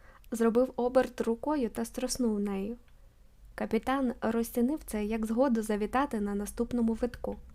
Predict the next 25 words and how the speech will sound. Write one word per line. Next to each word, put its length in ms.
Помахав 480
на 120
прощання 760
та 400
потягнув 460
за 120
пуповину, 720
втягуючи 720
себе 320
назад 520
у 80
станцію 720
зорельоту. 800
Під 200
ретельним 640
поглядом 640
гостя 580
шлюз 440
зорельоту 680
змовницьки 680
зашипів 580
і 100
замкнув 500
свої 420
уста. 380